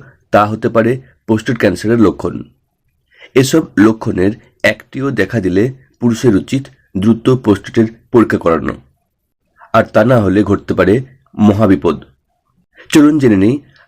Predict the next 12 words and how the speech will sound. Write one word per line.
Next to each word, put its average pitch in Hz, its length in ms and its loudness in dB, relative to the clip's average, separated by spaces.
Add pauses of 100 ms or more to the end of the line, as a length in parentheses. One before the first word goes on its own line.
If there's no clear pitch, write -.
(120)
প্রোস্টেট 123 360 2
ক্যান্সারের 110 480 2 (320)
লক্ষণগুলি 123 600 0
কি 117 180 -4
কি। - 160 -10 (1500)
প্রস্রাব 127 400 2 (120)
শুরু 123 280 0
করতে 117 340 0 (320)
অসুবিধা 95 480 -2
হওয়া, 82 200 0 (1120)
প্রস্রাবের 131 580 2
প্রবাহ 110 360 2